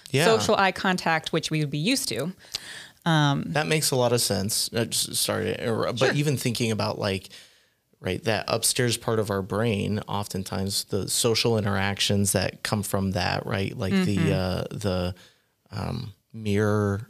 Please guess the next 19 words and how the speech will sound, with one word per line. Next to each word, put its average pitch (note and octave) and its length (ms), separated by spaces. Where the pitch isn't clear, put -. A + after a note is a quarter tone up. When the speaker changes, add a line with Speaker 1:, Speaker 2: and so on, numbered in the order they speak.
Speaker 1:
mirror G#2 380
neurons G#2+ 880
of G2+ 60
Speaker 2:
Yeah. G#2 180
Speaker 1:
kind G#2+ 140
of G2 100
that G2 280
I'm G2 200
responding, G#2 600
where G2+ 240
if - 180
you're A2 160
in A#2 140
a G#2+ 200
lower A#2 760
part A2+ 280
of G2+ 120
your G#2 140
brain, G#2 720